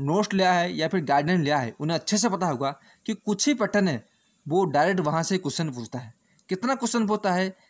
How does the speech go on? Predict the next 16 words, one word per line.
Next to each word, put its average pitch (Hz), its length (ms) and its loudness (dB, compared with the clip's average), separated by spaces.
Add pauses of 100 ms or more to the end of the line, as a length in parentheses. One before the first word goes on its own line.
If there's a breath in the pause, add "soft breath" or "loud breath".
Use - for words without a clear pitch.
(200 soft breath)
तीन 240 220 2
से 214 140 2
लेकर 175 320 0
मिनिमम 160 460 0
तीन, 202 380 0 (100)
मैक्सिमम 143 520 -4
चार। - 260 -6 (380 soft breath)
उसी - 180 -2
तरह 226 340 0 (300 loud breath)
रिडक्स 156 460 0
रिएक्शन 185 280 0
में 135 240 -4 (480 loud breath)
मिनिमम 196 480 4
तीन, 190 340 0 (140)
मैक्सिमम 139 500 -6
चार। - 260 -12